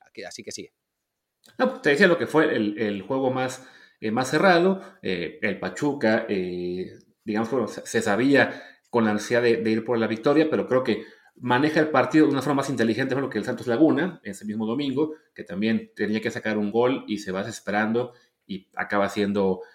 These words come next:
Speaker 2: superado por Toluca. En caso, caso de Pachuca, bueno, este, el, el, el, se va al frente sin, sin descuidarse demasiado, consigue ese gol que le da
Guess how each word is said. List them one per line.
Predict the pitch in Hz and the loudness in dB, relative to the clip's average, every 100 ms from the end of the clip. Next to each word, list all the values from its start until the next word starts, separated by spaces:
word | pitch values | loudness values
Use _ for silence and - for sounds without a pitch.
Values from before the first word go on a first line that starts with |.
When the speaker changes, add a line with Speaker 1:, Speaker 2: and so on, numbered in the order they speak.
| _ | _
Speaker 2:
superado | - 120 110 113 | -10 -2 0 2
por | 117 | 0
Toluca. | 139 156 156 160 - | 4 4 6 2 -2
En | 101 | -6
caso, | 107 120 - | -6 -8 -8
caso | 123 139 | -6 -4
de | |
Pachuca, | 135 160 147 | -2 0 2
bueno, | 123 139 139 - | 2 0 -4 -12
este, | 90 87 - 92 87 87 _ _ _ _ - | -14 -14 -12 -10 -10 -10 _ _ _ _ -18
el, | 104 - 98 95 | -14 -8 -6 -4
el, | 95 92 - | -4 -4 -4
el, | 104 98 98 95 92 92 92 _ _ | -4 -2 -4 -6 -8 -12 -18 _ _
se | - 117 | -2 2
va | 131 | 2
al | 147 | 2
frente | 147 147 151 165 | 2 2 2 2
sin, | 160 - 107 95 - | 0 -4 -4 -6 -8
sin | - 110 | -6 -4
descuidarse | 95 117 127 | -2 -4 -2
demasiado, | 139 135 165 165 170 - | -4 0 2 2 2 0
consigue | 110 104 98 139 127 120 | -2 0 -2 -2 2 2
ese | 117 120 | 2 2
gol | 139 143 | 2 2
que | 110 | -2
le | 98 | -2
da | 98 110 | -2 -2